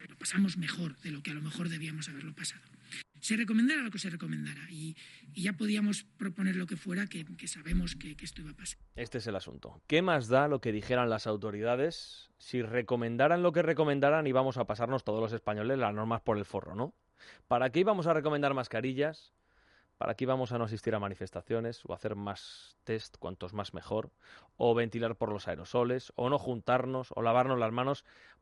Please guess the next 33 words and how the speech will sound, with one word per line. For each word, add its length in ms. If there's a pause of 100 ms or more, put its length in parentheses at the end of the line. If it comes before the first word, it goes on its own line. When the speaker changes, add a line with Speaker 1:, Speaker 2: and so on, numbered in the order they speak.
Speaker 2:
¿Para 200
qué 140
todas 280
estas 220
recomendaciones 920 (180)
si 200
al 80
final 260
nadie 240
las 160
iba 140
a 20
seguir? 300 (1000)
Hombre, 200
en 80
realidad 220
el 40
Ministerio 380
de 80
Sanidad 480 (1120)
no 180
está 280
para 220
recomendarnos 680
nada. 340 (840)
El 60
Ministerio 320
de 20
Sanidad 280
está 160
para 160
tomar 240
medidas. 600